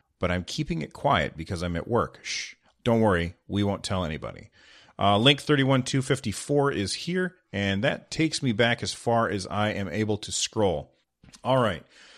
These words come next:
So if you wanna hang out with those awesome people, come here live at twitch dot T V slash run jump stomp. Let's get to a, a, an iTunes review. Um, the, it starts out, "When I got my Switch,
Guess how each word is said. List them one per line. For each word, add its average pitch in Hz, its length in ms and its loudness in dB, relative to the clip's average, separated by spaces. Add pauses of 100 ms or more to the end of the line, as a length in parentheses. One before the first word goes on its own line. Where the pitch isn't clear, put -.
(140)
So 131 500 2
if 113 140 -6
you 139 80 4
wanna 165 180 6
hang 139 240 4
out 131 160 4
with 113 120 0
those 113 200 4
awesome 107 320 0
people, 107 340 -4
come 135 280 0
here 120 220 2
live 101 420 2
at 87 80 -6
twitch - 320 -2
dot 101 200 2
T 101 140 -6
V 95 180 -4
slash 107 400 0
run 101 360 0
jump 92 260 -2
stomp. 95 400 -4
Let's 117 320 -2
get 113 300 -4
to 107 340 0 (300)
a, 104 420 4
a, 90 300 0
an 95 240 -2
iTunes 113 560 2
review. 113 460 0 (380)
Um, 85 480 0 (240)
the, 101 480 0
it 98 200 -2
starts 120 360 0
out, 120 220 2
"When 113 160 2
I 107 120 2
got 131 280 2
my 160 180 -2
Switch, - 680 -2